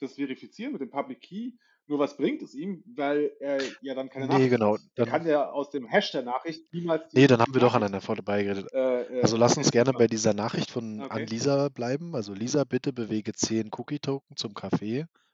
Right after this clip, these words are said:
Speaker 2: John.“ Äh, und darunter dann die Signatur. Also meine Frage ist tatsächlich,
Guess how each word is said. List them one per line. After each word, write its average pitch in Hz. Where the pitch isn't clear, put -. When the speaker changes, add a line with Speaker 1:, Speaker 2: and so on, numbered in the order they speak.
Speaker 2:
John.“ 98
Äh, 107
und 104
darunter 131
dann 120
die 117
Signatur. 107
Also 104
meine 110
Frage 123
ist -
tatsächlich, 123